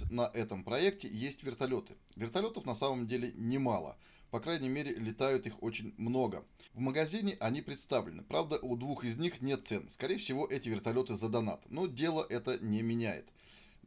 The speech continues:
Данный вид транспорта очень имбовый. И это надо понимать. В игре, где нам предстоит очень много бегать пешком, потом ездить на машине, вертолет — это имбовый. И вот по аналогии с оружием на этом проекте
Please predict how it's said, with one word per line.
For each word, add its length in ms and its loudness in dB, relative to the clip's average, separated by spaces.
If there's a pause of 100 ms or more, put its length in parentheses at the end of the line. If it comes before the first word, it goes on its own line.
(1300)
Данный 420 4
вид 240 -6
транспорта 640 0 (240)
очень 440 0
имбовый. 680 4 (260)
И 60 0
это 200 2
надо 220 4
понимать. 500 0 (160)
В 760 2
игре, 400 2
где 200 2
нам 200 2
предстоит 560 0
очень 340 -2
много 380 2
бегать 360 2
пешком, 480 4
потом 320 0
ездить 380 0
на 80 0
машине, 600 0 (720)
вертолет — 680 6
это 380 4
имбовый. 460 8
И 120 0
вот 220 4
по 140 8
аналогии 420 4
с 100 -2
оружием 540 4
на 60 2
этом 280 0
проекте 500 2